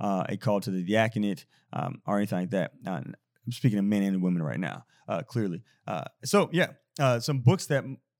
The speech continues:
might be good resources, especially for, like, this Thomistic view of spiritual direction would be The Three Ages of the Interior Life, Volume one by, uh, Father Gary Gou-Lagrange, uh, pages two fifty-six through two sixty-four. I'm gonna give you a cheat sheet right there.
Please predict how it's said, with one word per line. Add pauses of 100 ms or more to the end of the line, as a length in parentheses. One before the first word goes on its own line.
(180)
might
be
good
resources,
especially
for,
like,
this
Thomistic
view
of
spiritual
direction
would
be (320)
The
Three
Ages
of
the
Interior
Life,
Volume
one (280)
by,
uh,
Father
Gary
Gou-Lagrange, (320)
uh,
pages
two
fifty-six (100)
through
two
sixty-four.
I'm
gonna (140)
give
you
a
cheat
sheet
right
there.